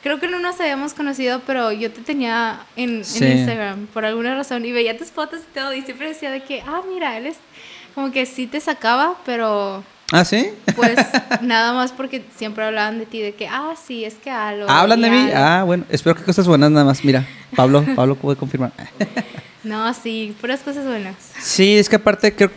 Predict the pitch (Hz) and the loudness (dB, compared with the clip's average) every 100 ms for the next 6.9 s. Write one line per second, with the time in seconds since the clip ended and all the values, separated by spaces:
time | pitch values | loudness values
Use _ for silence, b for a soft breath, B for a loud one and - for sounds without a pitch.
0 | - 185 170 156 147 143 165 156 151 151 | 2 4 4 2 2 4 4 6 8 6
1 | 175 185 208 202 165 180 170 165 170 165 | 6 6 4 2 2 4 4 4 4 2
2 | 175 175 175 139 127 131 139 135 143 127 | 2 2 0 0 0 0 0 0 2 2
3 | 131 139 135 135 139 139 123 123 156 147 | 2 2 0 0 -2 -2 2 2 4 4
4 | 127 - 135 139 147 151 151 147 165 165 | 2 2 2 4 4 4 2 0 0 -2
5 | 151 - 156 151 139 135 147 156 139 131 | -6 -2 2 2 2 0 -2 -2 2 4
6 | 135 135 131 135 127 - 131 175 - | 4 2 0 -2 -2 -2 2 0 0